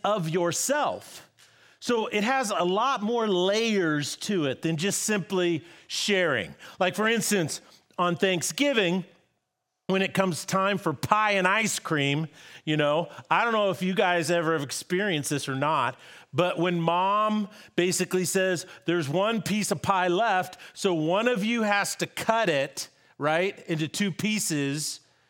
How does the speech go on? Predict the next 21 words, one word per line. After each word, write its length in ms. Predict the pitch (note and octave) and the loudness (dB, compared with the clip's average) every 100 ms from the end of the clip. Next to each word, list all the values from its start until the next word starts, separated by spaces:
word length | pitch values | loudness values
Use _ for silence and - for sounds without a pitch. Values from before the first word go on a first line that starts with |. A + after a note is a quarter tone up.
| _ - _ | _ -20 _
and 300 | - G3 G3 | 0 0 0
then 180 | G3+ G#3 | 0 0
the 260 | G3 F#3+ - | 0 0 0
other 340 | F#3+ A#3+ B3 G#3+ | 0 2 0 -2
person 480 | - F#3 - F3+ D#3+ | 0 -2 0 -2 -2
gets 240 | F3 - | -2 -4
to 120 | D#3 | -8
choose 600 | C#3 - G#3+ F#3+ E3 C3 | -6 -4 -2 0 -2 -2
what 340 | C#3 D3+ - - | -2 -2 -2 -8
piece 320 | D#3 D3 - | -6 -4 -4
they 240 | C#3 B2 | -6 -6
want." 460 | A2 A#2+ C#3 G#2+ - _ - - | -8 -8 -8 -8 -12 _ -20 -10
Have 120 | D3 E3 | -6 -4
your 120 | A#3+ | -4
parents 540 | - A3 A3+ A#3 - | -4 -4 -2 -4 -4
ever 220 | F#3 E3+ C#3+ | -4 -4 -6
pulled 460 | - F#3 F3+ E3 | -8 -6 -4 -4
that 240 | E3+ D#3+ - | -4 -6 -6
trick 260 | F3+ F3 | -10 -8
on 200 | F3 E3 | -8 -8
you, 300 | D#3+ D#3+ F3 | -6 -4 -6